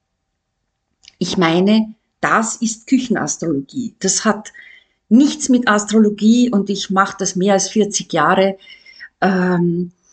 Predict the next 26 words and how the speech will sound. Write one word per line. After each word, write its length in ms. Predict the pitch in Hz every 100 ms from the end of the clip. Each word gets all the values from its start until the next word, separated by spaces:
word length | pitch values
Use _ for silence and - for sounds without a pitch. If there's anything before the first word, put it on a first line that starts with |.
| - _ _ _
das 320 | 147 - 190 202
hat 180 | 202 - _
nichts 460 | - 269 294 311 -
mit 160 | 262
Astrologie 600 | 202 202 220 220 214 233
in 60 | 233
meinem 260 | 190 202 202
Verständnis 600 | 190 - 180 - 151 -
zu 120 | -
tun. 240 | - 220 - _ _ _ - - _ _ _ _ _ _ _ _ _ _ _ _ _ _ _
Ich 220 | 285 311
verstehe 600 | - 277 - 233 247 247
unter 540 | 233 226 208 214 190 - -
Astrologie 840 | 180 - 170 151 - 170 240 302
die 220 | 262 240
Interpretation 1040 | 254 247 247 226 220 208 202 - 190 233 262
von 320 | 262 202 202 -
Energiepotenzialen 1200 | 208 202 208 220 226 233 233 220 - 160 185 220
und 220 | 220 -
ihren 140 | 214 208
Zusammenhängen. 880 | 214 202 156 160 156 139 131 - - _ _ _ - - -
Das 160 | 185
klingt 280 | - 240 247
jetzt 320 | 254 247 -
super 380 | - 285 285 254
kompliziert. 880 | 254 220 208 208 190 - - - -